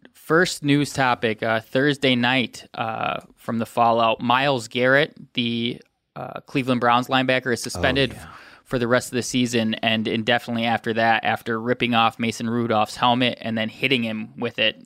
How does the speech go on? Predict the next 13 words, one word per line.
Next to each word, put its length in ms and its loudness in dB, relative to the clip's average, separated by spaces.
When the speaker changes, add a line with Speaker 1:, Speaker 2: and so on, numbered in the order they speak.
Speaker 1:
at, 180 0
Speaker 2:
Mm-hmm. 240 -2
Speaker 1:
at, 260 -6
uh, 340 -6
during 200 0
a 60 -4
skirmish 420 -2
at 100 -4
the 100 -4
end 100 -2
of 60 -4
the 80 -6
game. 360 -2